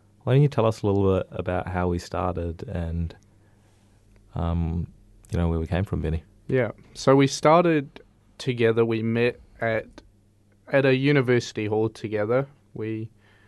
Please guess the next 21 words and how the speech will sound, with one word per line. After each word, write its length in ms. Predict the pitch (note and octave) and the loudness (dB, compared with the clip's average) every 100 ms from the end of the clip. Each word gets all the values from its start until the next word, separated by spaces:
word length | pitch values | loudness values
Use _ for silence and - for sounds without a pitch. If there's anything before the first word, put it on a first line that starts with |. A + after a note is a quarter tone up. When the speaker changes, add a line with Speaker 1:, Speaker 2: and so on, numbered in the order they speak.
| - - - | -20 -20 -4
Speaker 2:
didn't 200 | C3 B2 | 0 2
really 200 | A#2 A2+ | 4 4
know 220 | A2 A2 | 4 4
each 220 | A2+ - A#2+ | 4 2 0
other. 260 | A2+ A2+ | 2 2
We, 400 | A2 A2 A2 A2 - _ _ _ _ _ _ _ _ _ _ _ | 2 0 -2 -4 -10 _ _ _ _ _ _ _ _ _ _ _
I 160 | - B2 | 0 2
knew 500 | B2+ C3 C3+ B2+ B2 - | 4 6 6 6 2 -2
a 140 | A#2 | -4
few 760 | - - C3+ B2+ B2 A#2 - - | -6 -6 0 0 0 -2 -4 -10
people 300 | - C3 B2+ | -4 -2 -2
from 220 | A2+ A2+ | -2 -2
his 120 | G#2+ G2+ | -2 -4
school 520 | - - A#2 A#2+ C#3+ - - - | -2 4 4 4 0 -8 -20 -12
through 220 | A#2+ A2 | -6 -4
the 140 | A2 | -4
course 340 | G#2+ - A#2 - | -4 -6 -6 -2
I 120 | A2+ | -2
do, 340 | A2+ A#2 A#2+ B2+ _ _ _ _ | 0 2 2 -2 _ _ _ _
or 100 | A2 | -6
did, 400 | G#2+ A2+ A2 A#2 | 2 4 4 0